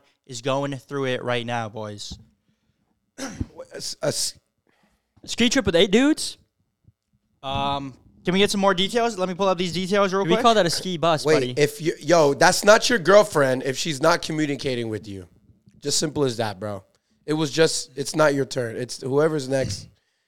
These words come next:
Speaker 2: Man, that's horrible.
Speaker 1: So apparently Sam
Speaker 2: <laughs> That's,
Speaker 1: Frank
Speaker 2: that's, that's trash,
Speaker 1: This
Speaker 2: bro.
Speaker 1: is what I've heard. Sam Frank went on a ski trip with eight other dudes and didn't tell Neon. And then this information got leaked to Neon.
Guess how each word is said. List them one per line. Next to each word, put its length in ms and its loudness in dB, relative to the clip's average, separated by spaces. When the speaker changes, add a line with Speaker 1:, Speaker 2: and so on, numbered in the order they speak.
Speaker 2:
Man, 440 -2
that's 300 -6
horrible. 520 -4
Speaker 1:
So 200 -4
apparently 520 -2
Sam 260 -2
Speaker 2:
<laughs> 20 0
That's, 100 6
Speaker 1:
Frank 260 2
Speaker 2:
that's, 260 0
that's 280 -6
trash, 400 -10
Speaker 1:
This 140 -6
Speaker 2:
bro. 80 -2
Speaker 1:
is 20 -4
what 100 4
I've 220 4
heard. 240 -4
Sam 300 -2
Frank 260 -4
went 160 -2
on 120 -2
a 20 -10
ski 320 -8
trip 420 -6
with 180 -8
eight 340 -2
other 300 4
dudes 600 0
and 260 -8
didn't 400 -4
tell 300 0
Neon. 540 0
And 200 -6
then 280 -2
this 180 -12
information 520 -10
got 200 -2
leaked 220 -10
to 80 -14
Neon. 400 -4